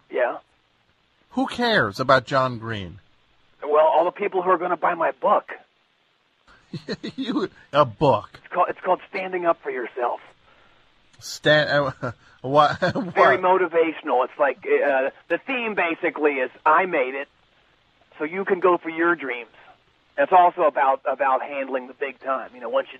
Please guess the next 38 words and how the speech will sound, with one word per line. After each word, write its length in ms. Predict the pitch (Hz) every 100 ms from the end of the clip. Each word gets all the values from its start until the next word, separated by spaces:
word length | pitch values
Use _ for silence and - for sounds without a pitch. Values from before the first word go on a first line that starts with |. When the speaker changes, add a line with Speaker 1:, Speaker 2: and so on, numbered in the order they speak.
| -
Speaker 1:
do 120 | 151
make 320 | 127 113 113 107
it. 100 | - _ _ _ _ _ _ _ _ _ _ _ _
Speaker 2:
Oh, 200 | 143 131 -
so 140 | -
you're 240 | 175 202 208
completely 680 | 170 151 - 214 208 156
delusional. 720 | 131 131 120 120 101 87 85 _ _ _ _ _ _ _ _ _ _ _ _ _ _ _ -
You 200 | 143 160
feel 280 | 185 175
you've 260 | 165 151 110
made 340 | 120 123 120 107
it. 120 | 90 _ - 240 - _ _ _ _
Speaker 1:
I, 180 | 135 135
I 160 | 143 131 160
have 120 | 220
made 200 | 165 120
it. 100 | 120 -
I, 320 | 139 143 151
I, 220 | - 151 -
I, 100 | - -
I'm, 140 | 139 139
I'm 100 | 143
working 220 | 185 214 196
on 120 | 156
a 60 | - -
C 160 | 202
D 220 | 160 147 -
too. 220 | 139 120 - _ _ _ _ _ _ _ _
Speaker 2:
What 320 | 120 107 131
is 140 | 135 -
the 80 | 113
C 280 | - 123 107
D? 160 | 95 110
Speaker 1:
Well, 300 | 170 147 -
it, 140 | 151 - 151
uh, 260 | 151 151 - _ _ _ _ _ _
it's 160 | 180